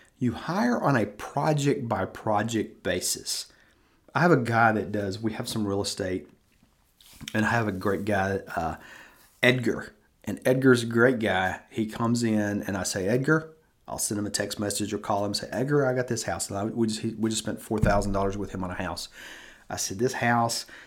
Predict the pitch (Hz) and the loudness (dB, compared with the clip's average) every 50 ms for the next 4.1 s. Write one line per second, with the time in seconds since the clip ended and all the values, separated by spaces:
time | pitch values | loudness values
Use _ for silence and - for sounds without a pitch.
0 | - - _ - - - 131 127 123 - 123 107 - 123 113 110 120 113 107 101 | -20 -20 _ -4 0 4 4 4 4 4 0 0 2 0 0 2 2 2 2 0
1 | 98 92 104 110 107 107 - 117 113 110 107 101 98 92 - - - 117 110 110 | 0 2 4 4 4 4 2 2 2 2 2 2 0 -4 -6 -2 0 2 4 4
2 | 104 107 104 98 101 107 107 - - 101 104 104 101 - 104 104 107 107 - - | 2 2 0 -2 -2 -2 -2 -2 -4 -4 -4 -4 -4 -2 0 0 0 0 0 -2
3 | 101 95 101 107 107 107 107 110 110 - - - - - - 117 110 107 110 113 | -2 0 0 2 4 4 4 4 2 -2 -8 -10 -10 -10 -6 -2 0 2 2 2
4 | 110 | 0